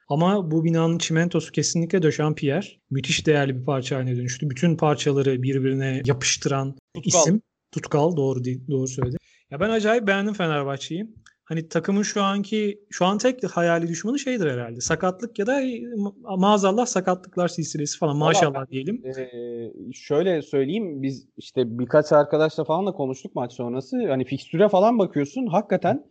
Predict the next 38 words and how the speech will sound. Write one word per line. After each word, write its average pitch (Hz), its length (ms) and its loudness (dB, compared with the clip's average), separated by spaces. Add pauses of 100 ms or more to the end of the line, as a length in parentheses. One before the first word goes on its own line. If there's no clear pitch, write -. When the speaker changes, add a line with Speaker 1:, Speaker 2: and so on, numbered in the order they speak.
Speaker 2:
yoğun 180 400 6
fikstürde 190 840 0
şu - 220 -2
an, 139 140 0
e, 127 240 -6
çünkü 151 500 -4
Fenerbahçe 147 320 2
çift - 200 -8
maç 170 260 0
haftası 139 380 -4
da 180 40 4
oynayacak, 113 420 -2
e, - 40 -6
oynanacak 120 460 -2 (100)
Speaker 1:
Hı. 123 40 -8
Speaker 2:
ge-, 120 100 -12
gelecek 123 340 -2
hafta 160 240 0
ve 156 200 2 (260)
arada 139 300 4
tabii 147 220 2
lig 160 120 2
maçları 147 380 0
falan 160 240 0
da 175 60 2
var. 220 160 0
Bir 151 60 -4
yoğun 190 360 4
bir 180 100 -2
fikstür 175 340 -8
var 170 260 4
yine. 131 320 -4 (320)
O 143 40 4
Speaker 1:
Ya 165 80 8
Speaker 2:
yoğun 240 160 6
fikstürdeki 233 720 -4 (420)
yorgunluk 165 720 4 (300)
veya 160 460 6